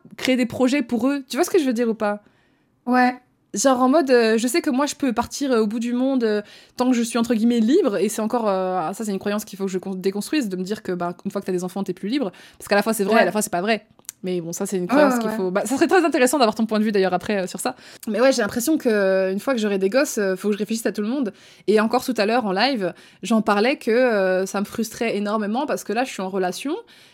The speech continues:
Speaker 1: qui, une relation qui est super saine et tout, et qui fonctionne bien, mais une part de moi n'a pas envie d'être dans cette relation. Pourquoi ? Parce que c'est pas la personne, le problème, c'est juste que j'ai envie d'être absolument libre de faire ce que je veux.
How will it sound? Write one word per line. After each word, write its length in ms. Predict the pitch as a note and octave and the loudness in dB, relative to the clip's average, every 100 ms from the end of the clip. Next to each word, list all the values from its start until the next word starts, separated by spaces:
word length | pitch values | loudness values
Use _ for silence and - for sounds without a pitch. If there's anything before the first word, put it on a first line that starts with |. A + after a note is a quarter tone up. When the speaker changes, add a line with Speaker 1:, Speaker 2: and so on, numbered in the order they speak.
| _ | _
Speaker 1:
qui, 240 | - A3 | -2 2
une 120 | G#3+ G#3 | 2 4
relation 300 | G#3 G#3+ C#4 | 2 0 -2
qui 160 | G3 | 0
est 80 | F3+ | -2
super 320 | - - G3+ | -4 -6 -6
saine 260 | - B3 A3+ | -2 0 0
et 60 | |
tout, 180 | G3 D4+ | -2 -2
et 80 | C#4+ | -4
qui 120 | G3+ | -4
fonctionne 260 | - - G3 | -10 -6 -4
bien, 160 | B3 E4 | -2 0
mais 380 | C4 C#4+ D#4+ - _ _ _ _ _ | 0 0 -2 -6 _ _ _ _ _
une 140 | A#3 A#3 | 0 2
part 160 | C4+ B3 | 2 2
de 100 | B3 | 2
moi 320 | A#3+ B3+ D4 | 2 2 2
n'a 120 | B3 | 0
pas 120 | - | 0
envie 320 | D4 C4+ D4 D#4 | 0 2 0 0
d'être 320 | A#3 A#3+ - | -2 -4 -2
dans 100 | A3+ | -4
cette 160 | A#3 B3 | -2 -2
relation. 380 | B3+ G#3+ - D#4 | -2 -2 0 -2
Pourquoi ? 340 | - - D4+ | -4 0 0
Parce 240 | D#4+ G#3+ - | 0 -4 -4
que 120 | A3+ | -4
c'est 160 | A3 G#3 | -2 0
pas 140 | D4 | 4
la 80 | C4 | 4
personne, 340 | A#3 - F4+ | 4 2 0
le 60 | C4 | 0
problème, 300 | G3+ A3+ F4 - | 0 0 0 -2
c'est 360 | G#3+ G#3 G3 | -2 0 -2
juste 220 | G3 D4 - | -2 -6 -2
que 200 | A3+ F#3+ - - - _ _ | -2 -2 -6 -20 -20 _ _
j'ai 220 | G3 F3+ | -4 0
envie 200 | A3+ A#3 | 0 0
d'être 260 | B3 A3+ - - | 0 -2 -2 -4
absolument 380 | G#3+ B3+ A#3+ | -2 -2 0
libre 360 | A3+ A#3+ D4 A3 | 0 0 0 0
de 60 | G#3 | -2
faire 180 | A3 | -6
ce 60 | - | -6
que 160 | A3+ A3 | -2 -2
je 160 | G3+ | 0
veux. 420 | G3+ F#3+ G#3+ D#4 | -2 -2 0 0